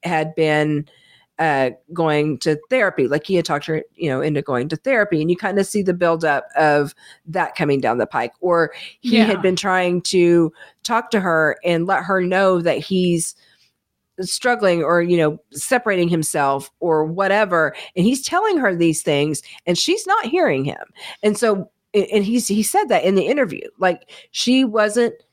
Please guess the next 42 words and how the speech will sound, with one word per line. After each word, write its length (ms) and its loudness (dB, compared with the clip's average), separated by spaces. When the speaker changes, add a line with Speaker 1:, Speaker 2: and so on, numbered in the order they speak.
Speaker 1:
hearing 380 0
me. 180 -8
She 180 -4
wasn't 380 0
paying 220 0
enough 240 0
attention 500 -2
to 260 2
hear 240 0
me." 220 0
And 180 0
you're 140 0
s-, 240 -8
you 100 -6
were 140 0
starting 320 0
to 120 2
see 380 0
that. 320 -2
So 400 2
a 60 0
lot 240 0
of 160 -2
what 220 -2
he 220 -2
said 580 0
is 240 0
true. 360 0
You 100 2
know, 80 4
there's 180 2
some 160 0
truth 360 -2
to 100 0
it. 140 -2
Still 220 -2
doesn't 280 0
change 260 0
my 120 0
mind 420 0
as 240 -2
to 320 2